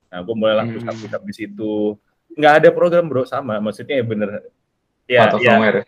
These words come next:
Speaker 1: walaupun
Speaker 2: Coba-coba
Speaker 1: wala-,
Speaker 2: ya.
Speaker 1: coba-coba aja, calisthenics cuma, cuma ya push up, pull ups, eh, ya body weight squat gitu-gitu juga bisa rasain ya, karena kan gua dulu kurus kan. Gua, gua
Speaker 2: Hmm.
Speaker 1: kurus, belum ada stimulus yang, ah, berarti gitu di badan. Karena gua tuh dulu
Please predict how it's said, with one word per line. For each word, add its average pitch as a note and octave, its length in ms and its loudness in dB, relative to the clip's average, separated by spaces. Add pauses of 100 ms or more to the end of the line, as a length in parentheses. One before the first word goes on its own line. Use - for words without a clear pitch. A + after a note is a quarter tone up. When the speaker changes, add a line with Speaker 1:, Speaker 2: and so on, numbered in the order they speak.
(120)
Speaker 1:
walaupun C#3 320 4
Speaker 2:
Coba-coba A#2 300 6
Speaker 1:
wala-, A2 160 2
Speaker 2:
ya. G2+ 80 -2 (160)
Speaker 1:
coba-coba A#2+ 400 -2
aja, B2 120 -2
calisthenics A#2 280 -4
cuma, A#2 100 -4 (160)
cuma G#2+ 240 -6 (140)
ya G2 160 -4
push C#3+ 280 -10
up, A#2+ 520 -2
pull B2 100 -8
ups, A2 380 -8
eh, G#2+ 240 -4
ya G2 160 -2
body G2+ 240 -8
weight G#2 160 -6
squat A2+ 240 -10
gitu-gitu A2 320 -10
juga G#2+ 160 -4
bisa G2 320 -8
rasain G#2 480 -12
ya, C3 160 -12
karena A2 160 -12
kan D3 160 -14
gua C#3 80 -12
dulu D3+ 160 -10
kurus B2+ 400 -12
kan. - 160 -20 (320)
Gua, C#3 160 -4
gua D3+ 160 0
Speaker 2:
Hmm. G#3 80 -8
Speaker 1:
kurus, A#2 200 -10
belum A2+ 200 -8
ada A2 120 -6
stimulus G#2+ 400 -14
yang, G2 120 -12
ah, G2 240 -8 (240)
berarti G#2 400 -8
gitu A2 200 -12
di G#2 120 -14
badan. F#2+ 320 -8
Karena A2+ 240 -12
gua A#2 160 -6
tuh C3 160 -10
dulu B2 400 -8